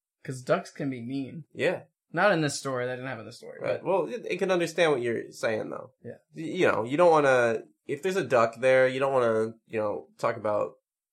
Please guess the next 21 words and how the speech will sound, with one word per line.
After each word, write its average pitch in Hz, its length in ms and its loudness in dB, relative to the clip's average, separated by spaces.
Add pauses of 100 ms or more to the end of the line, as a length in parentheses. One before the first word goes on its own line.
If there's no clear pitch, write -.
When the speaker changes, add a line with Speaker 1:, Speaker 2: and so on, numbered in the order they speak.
(240)
Speaker 2:
you 113 120 -6
know, 101 240 -4
the 104 60 -16
duck's 104 300 -4
Speaker 1:
Yeah. - 80 -4
Speaker 2:
mom 104 240 0
or 107 80 -2
whatever. 110 420 0
Speaker 1:
<laughs> 240 360 -6
I 202 60 -4
think 254 180 -6
we 277 100 4
have 208 100 4
a 180 40 -2
nice 170 580 -2
smorgasbord 131 800 -6
of, 127 180 -4
Speaker 2:
<laughs> - 300 4
Speaker 1:
uh, - 40 6
morals 170 640 6
here. 170 320 6